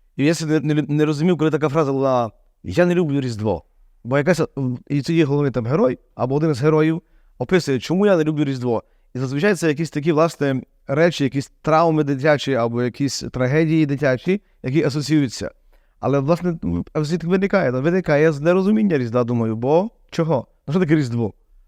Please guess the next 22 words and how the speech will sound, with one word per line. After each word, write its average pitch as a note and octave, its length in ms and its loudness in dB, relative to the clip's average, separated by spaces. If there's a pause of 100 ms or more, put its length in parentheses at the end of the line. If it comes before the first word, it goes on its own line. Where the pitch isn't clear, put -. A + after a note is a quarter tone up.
Ну, A2+ 80 -6
це D#3+ 240 2
є F3+ 260 4
проголошення D3 640 0
надії. D#3 520 -2 (520)
Уявляєте F#3+ 320 2
собі, D#3 240 -2
є, D3+ 200 2
іде D3+ 180 0
війна, C#3+ 440 0 (520)
і C#3+ 160 0
тут F3 160 -2
раз F3+ 220 4
ми D#3 140 2
чуємо, E3 340 2
що C#3 340 -2 (200)
нарешті D3+ 440 0
з'явився D3+ 360 0
той, D3 400 0 (640)
хто - 160 -10
справді D3+ 360 0
переможе. E3 480 0